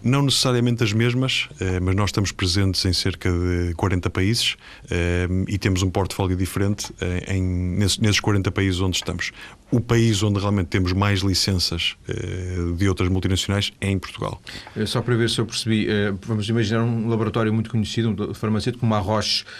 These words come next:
Speaker 2: A Roche tem as suas fábricas de produzir, eh, os medicamentos que ela própria concebe, mas, eh, também deve, deve adjudicar fora, entregar fora a, a, a, a, a conce-, a, perdão, a, a produção desses medicamentos. Portanto, vocês são uma das fábricas,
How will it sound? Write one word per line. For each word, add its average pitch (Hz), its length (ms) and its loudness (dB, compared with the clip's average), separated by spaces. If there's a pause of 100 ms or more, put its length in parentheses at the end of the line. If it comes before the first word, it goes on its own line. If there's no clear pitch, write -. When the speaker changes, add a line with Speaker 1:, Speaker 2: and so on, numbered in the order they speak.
(140)
Speaker 2:
A 110 80 -2
Roche 110 340 0
tem 110 160 2
as 104 80 0
suas 107 280 0
fábricas 104 460 0
de - 80 -14
produzir, 98 520 -2
eh, 92 260 2
os 92 200 -2
medicamentos 101 520 0
que - 120 -4
ela 104 160 2
própria 95 520 -2
concebe, 107 480 -2 (440)
mas, 104 360 0
eh, 98 600 0 (100)
também 104 200 0
deve, 101 260 0
deve 101 240 0
adjudicar 117 600 0
fora, 104 540 0
entregar 98 360 -2
fora 95 720 -2 (320)
a, 104 40 -6
a, - 20 -4
a, 90 40 -4
a, 92 1160 -6
a - 40 -12
conce-, 113 260 0
a, 113 520 0
perdão, 107 280 0
a, 95 540 -2
a - 20 -4
produção 117 440 0
desses 117 280 2
medicamentos. 101 480 0
Portanto, 113 280 -2
vocês 123 300 0
são 139 80 2
uma 131 100 2
das 123 140 2
fábricas, 131 460 0